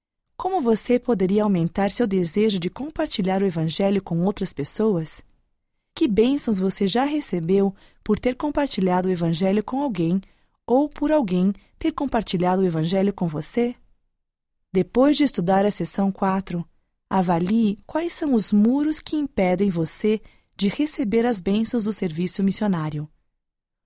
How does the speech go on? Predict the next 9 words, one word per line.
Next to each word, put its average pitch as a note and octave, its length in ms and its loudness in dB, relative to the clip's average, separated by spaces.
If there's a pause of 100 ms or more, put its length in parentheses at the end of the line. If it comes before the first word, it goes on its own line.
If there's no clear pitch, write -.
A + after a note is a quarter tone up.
(240)
Coloque F#3 440 2
em - 20 2
discussão A3+ 640 0 (240)
algumas D#4 500 -2
formas G3 500 2 (180)
de C4 140 -2
vencer B3+ 500 0
esses E3+ 280 -2
obstáculos. D#3 840 -6